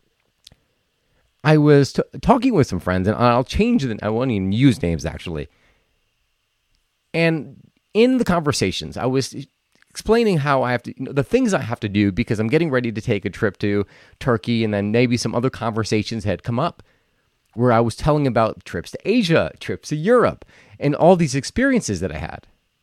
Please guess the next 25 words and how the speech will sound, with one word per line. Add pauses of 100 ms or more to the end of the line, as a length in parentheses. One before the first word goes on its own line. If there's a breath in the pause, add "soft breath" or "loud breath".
(1900)
And
in
the
first
one, (100)
in
the
first
conversation
with
one
of
my,
one
of
my
female
friends, (880)
she
goes,
"Oh
my
God." (760 loud breath)
She
goes,